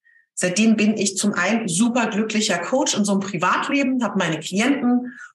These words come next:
und habe da meine verschiedenen Methoden, mit denen ich arbeite. Und das, was ich auf Instagram mache oder auch mit meinem Podcast mache, ist jetzt nicht mehr in dem Sinne so ein richtiges Business, sondern ist eher sowas, dass ich weiß, nicht jeder kann sich ein Coaching leisten,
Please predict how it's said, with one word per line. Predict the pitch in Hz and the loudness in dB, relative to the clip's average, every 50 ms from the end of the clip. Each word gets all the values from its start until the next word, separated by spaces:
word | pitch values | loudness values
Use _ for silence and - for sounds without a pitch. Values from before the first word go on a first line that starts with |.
| _ _ | _ _
und | 196 202 214 | -2 0 0
habe | 226 208 - - | 0 0 0 0
da | 208 196 | 0 0
meine | 196 185 190 180 | 0 0 0 0
verschiedenen | - 190 175 - - - 220 220 208 208 196 190 | -2 -2 0 0 0 0 2 2 2 2 2 2
Methoden, | 180 175 - - 240 247 254 247 247 | 0 -2 -2 0 0 2 4 4 4
mit | 226 220 214 | 4 4 2
denen | 208 202 196 208 | 2 2 2 2
ich | 202 - | 2 0
arbeite. | - 170 190 190 185 190 185 185 185 185 180 180 180 180 _ _ | 0 0 0 2 0 0 0 0 0 0 -2 -2 -4 -8 _ _
Und | - 208 220 214 208 202 196 - - 202 - - _ _ _ _ | 0 2 4 6 6 6 4 2 0 -4 -6 -10 _ _ _ _
das, | - 196 208 - | -4 -2 0 0
was | 208 208 202 - | 0 0 0 0
ich | 190 - 139 | -2 -2 -2
auf | 135 - - | -4 -2 0
Instagram | 226 277 302 - - 269 247 247 226 226 226 | 0 2 2 2 0 0 0 0 2 4 4
mache | 220 214 214 - 220 208 214 214 - | 4 2 2 2 2 4 4 2 2
oder | - 175 175 175 139 - | 0 0 0 0 0 -2
auch | - - | -4 -4
mit | 175 - | -4 -2
meinem | 160 139 135 143 | -2 -4 -4 -4
Podcast | - - 254 269 - - - 240 226 - - 220 | -4 -4 -4 -2 -2 -2 -2 -2 -2 -2 0 0
mache, | 190 190 - 202 196 196 196 196 - - _ _ _ _ _ _ | 0 0 0 0 -2 -2 -2 -6 -10 -18 _ _ _ _ _ _
ist | - 214 220 - - - - - - - _ _ | 0 0 2 2 0 0 0 -2 -4 -6 _ _
jetzt | - 190 202 - - | -4 -2 -2 0 2
nicht | 226 247 247 262 | 2 4 4 4
mehr | 254 233 202 | 2 4 4
in | 208 | 2
dem | 202 208 208 | 4 4 4
Sinne | 208 208 220 220 214 | 4 4 4 4 4
so | 208 208 | 6 4
ein | 202 | 4
richtiges | 202 220 - - - 170 165 156 - - | 4 4 2 0 -2 -2 -2 -2 -2 0
Business, | - - 330 247 - 285 294 330 415 480 - - - - - _ _ _ _ - | 0 0 0 2 4 2 2 2 2 0 -2 -2 -4 -6 -8 _ _ _ _ -6
sondern | - 214 202 202 196 190 | -2 0 2 2 2 0
ist | 202 - - - | -2 -4 -2 -2
eher | 196 240 262 269 262 | 0 0 2 2 2
sowas, | 233 233 240 214 220 226 226 233 - - - - - _ _ _ _ _ _ _ _ | 2 2 0 0 0 0 0 0 0 -2 -4 -6 -10 _ _ _ _ _ _ _ _
dass | - 208 208 - | -2 -2 -2 -2
ich | 208 202 - 185 | -2 -4 -2 -2
weiß, | 170 175 202 233 262 - - | 0 0 0 0 0 0 0
nicht | 226 208 - | 0 0 0
jeder | 220 214 214 190 | 0 0 0 0
kann | 190 - 208 214 220 | 0 0 0 0 2
sich | 214 - - | 0 0 -2
ein | 196 180 | -2 -4
Coaching | - - 240 247 247 - - 285 262 | -2 -2 0 0 0 0 0 2 2
leisten, | 254 254 254 262 277 269 - - 277 285 | 2 2 2 2 0 -2 -2 0 0 -2